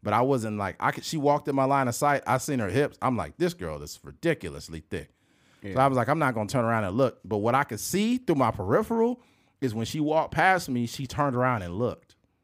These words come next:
Speaker 2: Mm,
Speaker 1: Some
Speaker 2: she's
Speaker 1: women
Speaker 2: trying to
Speaker 1: just
Speaker 2: make
Speaker 1: wanna
Speaker 2: it,
Speaker 1: catch you looking at they
Speaker 2: yeah.
Speaker 1: booty. They just wanna catch you.
Speaker 2: That's their affirmation right there.
Speaker 1: They're just like, "Yeah, he's looking, he's looking."
Speaker 2: Yeah.
Speaker 1: Yeah.
Speaker 2: Yeah.
Speaker 1: It's hilarious, too, when you catch 'em. You could catch women, they be looking to see if you looking.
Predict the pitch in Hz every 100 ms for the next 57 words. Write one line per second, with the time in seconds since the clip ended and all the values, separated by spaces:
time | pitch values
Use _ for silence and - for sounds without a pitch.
0 | - 113 117 117 110 98 92 208 269 254
1 | 208 180 175 170 139 - 165 151 151 151
2 | 139 - 110 98 151 131 95 139 143 101
3 | 87 143 127 82 101 - 104 104 85 90
4 | 90 90 92 - 92 90 87 95 110 92
5 | 87 80 92 82 82 80 85 78 76 -
6 | 95 95 87 78 80 _ _ _ _ _
7 | _ _ _ _ 95 87 80 85 165 -
8 | 131 170 170 139 - 170 139 151 - 190
9 | 196 139 226 165 233 240 208 233 185 233
10 | 220 233 247 196 180 208 190 220 226 294
11 | - -